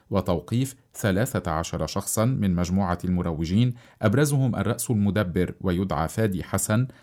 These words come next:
الملقب بفادي شابو، الذي يدير التجارة والشبكات المنتشرة في بيروت والضواحي وجبل لبنان. كما تم توقيف عدد من العاملين في عمليات الترويج ليرتفع العدد إلى سبعة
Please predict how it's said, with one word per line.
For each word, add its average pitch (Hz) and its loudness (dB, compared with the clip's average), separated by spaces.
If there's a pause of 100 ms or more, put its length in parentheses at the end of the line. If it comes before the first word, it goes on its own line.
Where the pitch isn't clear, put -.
(120)
الملقب 101 2
بفادي 107 0
شابو، 82 0 (360)
الذي 95 4
يدير 92 0
التجارة 92 0
والشبكات 85 -2
المنتشرة 90 0
في 92 -4
بيروت 87 -2
والضواحي 87 -2
وجبل 85 -2
لبنان. 87 2 (320)
كما 92 2
تم 101 0
توقيف 85 -4
عدد 90 0
من 85 0
العاملين 87 -2
في 82 -6
عمليات 85 -4
الترويج 101 -2 (300)
ليرتفع 90 0
العدد 90 0
إلى 90 -2
سبعة 123 -2